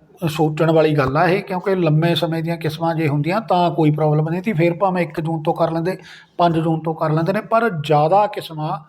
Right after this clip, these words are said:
ਜਿਹੜੇ ਜ਼ਿਮੀਂਦਾਰ ਇਸ ਵਾਰ ਵਰਤ ਰਹੇ ਨੇ, ਉਹ ਦਰਮਿਆਨੇ ਸਮੇਂ ਦੀਆਂ ਕਿਸਮਾਂ ਨੇ,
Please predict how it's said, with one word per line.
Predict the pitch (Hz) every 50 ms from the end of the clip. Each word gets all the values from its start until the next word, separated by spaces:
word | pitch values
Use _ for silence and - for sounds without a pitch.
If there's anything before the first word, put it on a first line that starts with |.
| _ _ _ _ _ _ _ _ _ _ -
ਜਿਹੜੇ | 131 160 185 208 226 214
ਜ਼ਿਮੀਂਦਾਰ | 175 190 185 180 185 180 185 185 180
ਇਸ | 185 180 180 - 180
ਵਾਰ | 180 180 175
ਵਰਤ | 160 147 151 151 147 151 160
ਰਹੇ | 156 147 160
ਨੇ, | 196 226
ਉਹ | 247
ਦਰਮਿਆਨੇ | 226 - 160 156 156 156 160 156 156 156
ਸਮੇਂ | 151 160 151 147 143
ਦੀਆਂ | 135 139 131
ਕਿਸਮਾਂ | - 131 113 139 131 127 131
ਨੇ, | 156 190 190 151